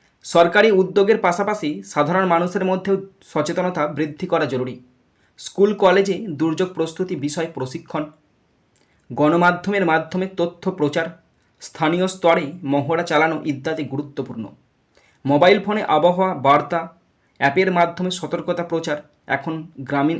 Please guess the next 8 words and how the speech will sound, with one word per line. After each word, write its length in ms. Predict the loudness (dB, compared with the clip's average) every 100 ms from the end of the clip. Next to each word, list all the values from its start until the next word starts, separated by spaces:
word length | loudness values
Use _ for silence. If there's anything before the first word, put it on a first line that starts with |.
| -2
এলাকাতেও 400 | -2 -2 -6 -8 -8
পৌঁছে 280 | -6 -4 -4 -6
গেছে, 180 | -8 -16 _ _ _ _
যা 160 | -4 0 0
প্রশংসনীয়। 680 | -2 -6 -6 -8 -10 -14 -16 _ _ _ _ _ _ _ _ _ _ _ -4
নেক্সট 320 | 0 0 0
মেন 180 | -2 0
পয়েন্ট, 240 | 0 -2